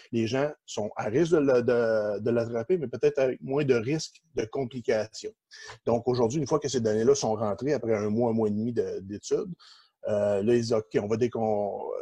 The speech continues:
déconfiner graduellement pour envoyer les enfants à l'école, ils sont peut-être moins d'impact. »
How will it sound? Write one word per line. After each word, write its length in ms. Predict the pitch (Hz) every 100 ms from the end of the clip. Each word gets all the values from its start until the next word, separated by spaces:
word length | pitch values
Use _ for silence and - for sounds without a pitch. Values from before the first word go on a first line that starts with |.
| -
déconfiner 540 | - 120 131 - 123 131
graduellement 580 | 120 113 110 101 101 147
pour 140 | 131 113
envoyer 260 | 113 117
les 240 | 113 107 113
enfants 200 | 107 117
à 40 |
l'école, 420 | 107 - 123 165
ils 60 | 170
sont 160 | 117
peut-être 180 | 107 113
moins 160 | 123 110
d'impact. » 460 | 104 104 135 160